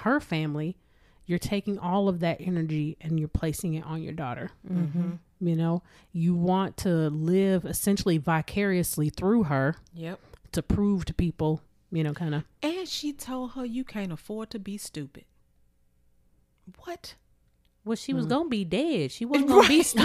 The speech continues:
Speaker 2: stupid, you know?
Speaker 1: Yeah.
Speaker 2: See,
Speaker 3: Yes.
Speaker 2: that's, that's, that's why the
Speaker 1: So
Speaker 2: Lord
Speaker 1: much.
Speaker 2: blessed me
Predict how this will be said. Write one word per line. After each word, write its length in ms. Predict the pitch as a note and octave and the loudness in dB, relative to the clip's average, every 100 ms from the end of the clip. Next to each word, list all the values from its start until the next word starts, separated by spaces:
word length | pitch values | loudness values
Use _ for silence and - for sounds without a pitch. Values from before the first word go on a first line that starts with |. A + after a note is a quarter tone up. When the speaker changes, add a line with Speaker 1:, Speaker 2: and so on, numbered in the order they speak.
| F#4 - | 6 6
Speaker 2:
stupid, 100 | A#4 - F4+ - B3 | 4 2 -8 -6 0
you 140 | C4+ | 4
know? 320 | C4+ C#4 D4+ D4 | 4 4 2 -4
Speaker 1:
Yeah. 360 | G3 A#3 E3+ D3+ | 0 2 2 0
Speaker 2:
See, 80 | A3+ B3 D#4+ | -2 0 4
Speaker 3:
Yes. 300 | A#4+ - D#4+ B3 | 6 6 4 2
Speaker 2:
that's, 300 | D#4 D#4+ - | 0 0 -8
that's, 120 | - | -8
that's 260 | A3+ C4+ - | -4 -4 -6
why 460 | E3 D#3 D3+ D3 D3 - - - - - | -6 -4 -4 -6 -10 -18 -20 -20 -20 -10
the 80 | D3 | -4
Speaker 1:
So 220 | C#3+ G#3 | 4 4
Speaker 2:
Lord 180 | D#3+ D#3+ | 6 4
Speaker 1:
much. 80 | E3+ | 2
Speaker 2:
blessed 280 | D#3 D#3+ E3 | 0 -4 -6
me 320 | D3+ C#3+ | -6 -8